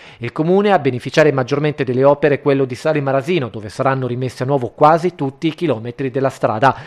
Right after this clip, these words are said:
A gestire i lavori la comunità montana incaricata come centrale unica di committenza. Valle Camonica Servizi torna a coinvolgere i bambini per mantenere viva l'attenzione sui temi legati al rispetto dell'ambiente.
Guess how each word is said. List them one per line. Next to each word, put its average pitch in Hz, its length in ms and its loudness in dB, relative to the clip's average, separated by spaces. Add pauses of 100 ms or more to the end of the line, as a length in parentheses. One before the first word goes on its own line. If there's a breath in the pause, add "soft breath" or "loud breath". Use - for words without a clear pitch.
(140)
A 110 100 -2
gestire 127 460 0
i 127 60 2
lavori 135 360 0
la 127 140 0
comunità 156 440 -4
montana 139 500 -2
incaricata 131 640 -6
come 104 200 -10
centrale 120 460 -2
unica 107 340 -6
di 117 100 -6
committenza. 120 720 -8 (1400)
Valle 175 260 2
Camonica 214 460 0
Servizi 185 560 -4
torna 170 280 4
a 165 40 2
coinvolgere 165 600 2
i 156 40 2
bambini 151 460 0
per 139 160 -2
mantenere 147 480 -2
viva 151 280 2
l'attenzione 147 600 0
sui 139 200 -8
temi 165 360 0
legati 143 460 2
al 151 100 6
rispetto 139 680 -2
dell'ambiente. 131 840 -2